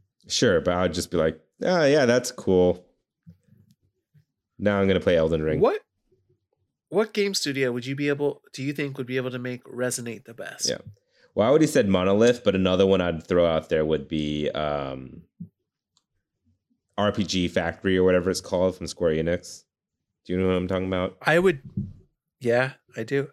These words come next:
Speaker 2: I would do Capcom and Ninja Theory, the people behind Devil May Cry. I think that would make the battle system really fun. And I think they could still make mechs seem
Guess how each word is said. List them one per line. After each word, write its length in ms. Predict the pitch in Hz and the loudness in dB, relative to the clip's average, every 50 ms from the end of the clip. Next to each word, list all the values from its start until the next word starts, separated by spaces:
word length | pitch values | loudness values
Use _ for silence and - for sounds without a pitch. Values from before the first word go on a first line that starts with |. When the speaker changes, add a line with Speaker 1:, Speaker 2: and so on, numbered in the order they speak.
| _ | _
Speaker 2:
I 80 | - 135 | 0 0
would 100 | 147 151 | 2 2
do 140 | 170 165 156 | 2 0 0
Capcom 540 | - - 147 135 135 - - 151 143 139 131 | 0 0 0 -2 -2 -2 -2 -2 -2 0 -2
and 100 | 120 123 | -2 -4
Ninja 260 | 123 123 127 143 139 | -4 -2 -2 -2 -2
Theory, 360 | 139 147 143 151 156 160 160 | 0 0 0 0 0 -2 -4
the 100 | 143 117 | -8 -8
people 240 | - 135 135 139 127 | -10 -8 -6 -4 -4
behind 320 | 131 127 131 123 123 120 | -4 -4 -4 -4 -4 -2
Devil 220 | 123 127 123 127 123 | -2 -2 0 -2 -2
May 160 | 123 120 113 | -4 -6 -8
Cry. 400 | - - 131 120 123 135 135 - _ _ _ _ _ _ _ _ _ _ _ _ _ _ _ _ _ _ _ _ _ _ _ _ _ _ _ _ _ _ _ _ _ _ _ _ _ _ _ _ _ _ _ _ _ _ _ _ _ _ _ _ _ _ _ _ - | -4 0 2 2 2 0 -2 -6 _ _ _ _ _ _ _ _ _ _ _ _ _ _ _ _ _ _ _ _ _ _ _ _ _ _ _ _ _ _ _ _ _ _ _ _ _ _ _ _ _ _ _ _ _ _ _ _ _ _ _ _ _ _ _ _ 0
I 80 | 143 151 | 2 2
think 180 | 160 160 139 | 2 4 4
that 160 | 151 139 135 | 4 4 6
would 100 | 139 139 | 6 4
make 140 | 139 139 135 | 4 2 0
the 80 | 135 139 | 0 0
battle 280 | 120 131 127 123 127 | 2 2 4 4 2
system 400 | 123 - 143 131 - - 139 123 | 2 2 0 0 0 0 0 0
really 220 | 123 123 123 120 120 | 0 0 0 -2 -2
fun. 400 | - - 123 117 113 113 113 - _ _ _ _ _ _ _ _ _ | -2 -2 -2 -2 -2 -4 -10 -16 _ _ _ _ _ _ _ _ _
And 100 | 139 139 | -2 0
I 80 | 135 131 | 0 2
think 180 | 151 147 143 | 2 0 0
they 120 | 139 143 135 | 0 0 0
could 160 | 147 139 - | 0 -2 -2
still 260 | - - 147 135 131 | 0 2 2 2 2
make 260 | 131 131 131 120 - | 2 0 0 -2 -2
mechs 400 | 135 123 123 120 127 127 - - | -4 -4 -2 -2 -2 -2 -2 -2
seem 460 | - 135 127 123 120 120 117 113 123 | -2 -2 -2 -2 -4 -4 -6 -8 -12